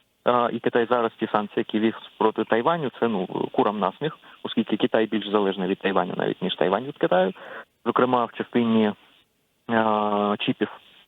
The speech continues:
Все-таки більш половини світового виробництва чіпів припадає на Тайвань, і Китай є ключовим споживачем цих чіпів, е, китайське виробництво. Тому там такий клубок взаємозалежностей дуже серйозний,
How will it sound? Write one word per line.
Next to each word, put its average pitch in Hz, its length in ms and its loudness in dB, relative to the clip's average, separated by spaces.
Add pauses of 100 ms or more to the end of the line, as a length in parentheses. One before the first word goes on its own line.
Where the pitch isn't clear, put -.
(140)
Все-таки 110 460 2 (200)
більш 110 320 -2
половини 110 460 2
світового 95 680 0
виробництва 104 540 -2
чіпів 104 320 -2
припадає 95 500 0
на 92 240 0
Тайвань, 123 380 0 (460)
і 113 100 -2
Китай 110 320 2
є 101 100 -2
ключовим 113 400 -2
споживачем 139 500 -2
цих - 160 -10
чіпів, 123 300 -4 (100)
е, 113 200 2
китайське - 380 -2
виробництво. 104 540 -2 (340)
Тому 139 200 2
там 120 160 -2
такий 123 360 -4
клубок 123 380 0
взаємозалежностей 117 800 0
дуже 117 200 -2
серйозний, 127 580 -2